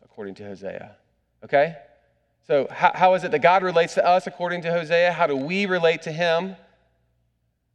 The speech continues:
And then what does God desire according to Hosea? So let's take that first one.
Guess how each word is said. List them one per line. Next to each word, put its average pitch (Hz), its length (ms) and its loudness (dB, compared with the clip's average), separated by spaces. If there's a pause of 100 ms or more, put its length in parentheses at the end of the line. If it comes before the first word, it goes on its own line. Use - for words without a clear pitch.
(140)
And 127 120 -8
then 131 160 2
what 135 100 2
does 123 140 -6
God 120 200 2
desire 101 560 -2 (600)
according 110 220 -12
to 104 80 -14
Hosea? 95 420 -10
So - 80 -20
let's 151 100 -10
take 151 120 -6
that 110 140 -4
first 110 260 -8
one. 101 200 -16